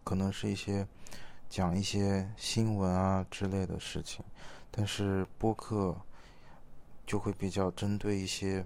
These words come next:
比如科技类的，或者是，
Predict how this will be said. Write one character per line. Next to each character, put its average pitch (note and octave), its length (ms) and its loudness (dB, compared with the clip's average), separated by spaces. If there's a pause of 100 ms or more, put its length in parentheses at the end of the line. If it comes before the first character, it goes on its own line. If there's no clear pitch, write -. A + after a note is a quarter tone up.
(160)
比 F#2 80 -2
如 F2+ 380 2 (480)
科 - 180 -2
技 A2 200 0
类 G2+ 200 2
的， F2+ 220 -2 (540)
或 G2+ 160 -2
者 F2 160 -2
是， F2 420 0